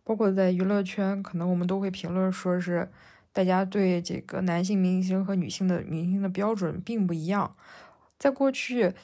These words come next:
这样一个年轻的一个男性的形象，好像更容易获得，呃，演艺事业的一个成功、大笔金钱的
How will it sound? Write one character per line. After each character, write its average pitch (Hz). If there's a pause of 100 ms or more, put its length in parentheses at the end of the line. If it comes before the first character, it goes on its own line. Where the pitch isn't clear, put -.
(140)
这 254
样 233
一 180
个 220
年 170
轻 254
的 202
一 175
个 196
男 165
性 196
的 196
形 160
象， 185
好 -
像 202
更 262
容 196
易 220
获 220
得， 180 (420)
呃， 180
演 170
艺 196
事 190
业 170
的 156
一 160
个 180
成 175
功、 180
大 175
笔 151
金 175
钱 160
的 170